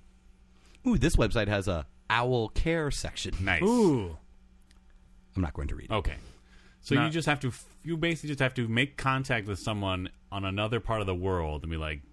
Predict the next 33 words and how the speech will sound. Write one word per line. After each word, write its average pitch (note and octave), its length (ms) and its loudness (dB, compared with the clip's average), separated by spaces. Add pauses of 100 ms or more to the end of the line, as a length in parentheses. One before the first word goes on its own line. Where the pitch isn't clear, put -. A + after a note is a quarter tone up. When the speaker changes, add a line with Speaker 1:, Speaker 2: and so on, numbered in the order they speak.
Speaker 2:
"Give G2 220 -4
me F#2+ 120 0
an F2 80 -2
owl." D2 380 -8 (720)
And E2 100 -6
then E2 120 -4
you're D#2 240 -8 (200)
good F2 200 -4
to E2+ 60 -4
go? F2+ 300 -6 (1120)
Speaker 1:
Yeah, E3 320 2
I C3+ 100 2
guess. F#3+ 580 0
Speaker 2:
All G2+ 80 -6
right. E2 280 -4 (380)
Speaker 3:
I - 60 -4
mean, B2 120 0
as A2 120 -2
long A#2+ 220 0
as G2+ 280 -2
they're A#2 360 0 (760)
easily G2+ 400 -2
swayed G2 460 -4
into G2 200 -6
giving F#2 320 -6
people F#2+ 280 -8
owls. F2 380 -8 (340)
Speaker 2:
Sure. - 300 -6 (1500)
"Give C3 120 4
me C3+ 60 6
your C3 160 8
owls." G#2 480 4
"No. D#3+ 920 2